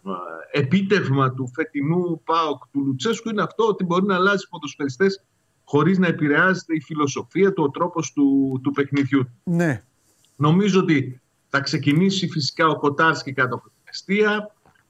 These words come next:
Speaker 1: Το δίδυμο στα στόπερ θα είναι ο Εκόνγκ με τον Μιχαηλίδη. Θα συνεχίσει ο Ράφα Σοάρες αριστερά. Έχει κάνει πολλά συνεχόμενα παιχνίδια, σκοράρει και δύο φορές.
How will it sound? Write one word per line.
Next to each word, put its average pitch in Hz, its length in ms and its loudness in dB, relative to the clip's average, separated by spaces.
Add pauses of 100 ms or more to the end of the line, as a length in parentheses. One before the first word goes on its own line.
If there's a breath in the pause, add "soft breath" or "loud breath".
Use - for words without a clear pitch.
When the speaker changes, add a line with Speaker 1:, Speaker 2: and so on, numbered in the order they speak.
Speaker 1:
Το 151 400 4
δίδυμο 190 520 2
στα 160 320 -2
στόπερ 175 440 0
θα 175 100 0
είναι 180 160 0
ο 160 100 2
Εκόνγκ 160 540 0
με 135 300 -2
τον 135 240 0
Μιχαηλίδη. 127 1000 -4 (580 loud breath)
Θα 147 180 -2
συνεχίσει 160 720 0
ο 147 100 4
Ράφα 131 300 0
Σοάρες 123 720 0
αριστερά. 131 1000 -2 (180)
Έχει 147 280 -4
κάνει 170 360 0
πολλά 156 340 2
συνεχόμενα 180 560 -4
παιχνίδια, 180 440 -4
σκοράρει 170 480 -2
και 165 120 -2
δύο 170 200 -2
φορές. 160 600 0